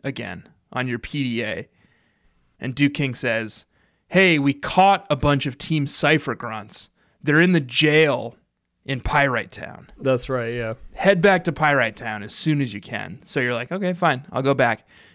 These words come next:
Speaker 1: You go back, you go to the jailhouse where the sheriff and his little crony Johnson live.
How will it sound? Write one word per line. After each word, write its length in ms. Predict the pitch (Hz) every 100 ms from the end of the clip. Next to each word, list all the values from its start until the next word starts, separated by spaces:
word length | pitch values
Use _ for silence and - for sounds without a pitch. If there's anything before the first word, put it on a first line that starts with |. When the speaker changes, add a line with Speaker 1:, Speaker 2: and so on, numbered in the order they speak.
| _
Speaker 1:
You 100 | 139
go 160 | 190
back, 320 | 185 180 160 156
you 80 |
go 140 | 143 156
to 80 | 147
the 180 | 151
jailhouse 800 | 147 - 139 143 127 117 107 -
where 100 | 135
the 80 | 127
sheriff 480 | 131 - 123 117 117
and 120 | 123
his 120 | 123
little 200 | 113 131
crony 420 | - - 123 113 110
Johnson 560 | 107 117 113 - 95
live. 340 | - 85 101